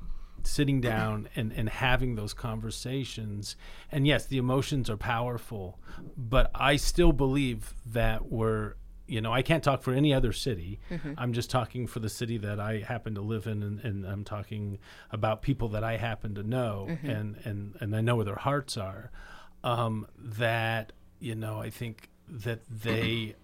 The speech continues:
Speaker 1: <clears throat> that we have an opportunity here to, to make a difference,
Speaker 2: Mm-hmm.
Speaker 1: to be kind of, to, to lead the Indiana, to lead the nation. And if those statistics
Speaker 2: Yeah.
Speaker 1: are true.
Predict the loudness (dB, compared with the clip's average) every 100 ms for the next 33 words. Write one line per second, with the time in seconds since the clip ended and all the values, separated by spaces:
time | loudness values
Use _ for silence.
0 | -20 -20 -8 -4 -2 -2 2 2 2 -2
1 | -4 -4 -4 -2 -2 -2 -4 -2 -2 -4
2 | -6 -18 -20 -12 0 0 2 2 4 6
3 | 4 2 -4 -4 -2 -2 -2 -8 -2 -2
4 | 0 -2 -4 -2 0 2 0 0 -2 0
5 | -2 -6 -2 -2 0 0 4 4 4 0
6 | -4 -16 -10 -4 0 -2 -4 -18 -4 0
7 | 2 2 0 -2 -6 -4 0 2 2 0
8 | -2 0 -2 -2 -4 -4 -4 -6 -8 0
9 | 2 4 6 8 8 6 -6 -2 -2 2
10 | 0 0 -2 2 0 2 2 4 2 -2